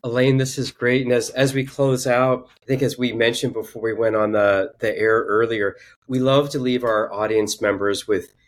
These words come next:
you know, one goodie that they might be able to take away. So if someone's listening today and they're like,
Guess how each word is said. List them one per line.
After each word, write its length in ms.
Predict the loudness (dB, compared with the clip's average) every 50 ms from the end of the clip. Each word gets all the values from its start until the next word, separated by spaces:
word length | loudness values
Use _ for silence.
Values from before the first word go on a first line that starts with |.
| _ _ _ _
you 80 | -20
know, 60 | -20 -20 _
one 300 | -2 2 4 4 4 2
goodie 240 | 2 0 0 0 0
that 160 | -2 -2 -2
they 80 | -4 -4
might 280 | -4 -4 -4 -4 -6
be 120 | -4 -4 -2
able 160 | -2 -2 -4
to 80 | -8 -10
take 280 | -8 -8 -8 -8 -6
away. 320 | -6 -4 -2 0 0 -2 -2
So 200 | -6 -10 -12 -12
if 80 | -12 -10
someone's 460 | -4 -2 0 2 2 2 0 0 -4
listening 340 | -6 -8 -8 -8 -10 -12 -14
today 340 | -14 -8 -4 -2 0 0 0
and 80 | 0 -2
they're 80 | -2
like, 200 | -4 -6 -8 -14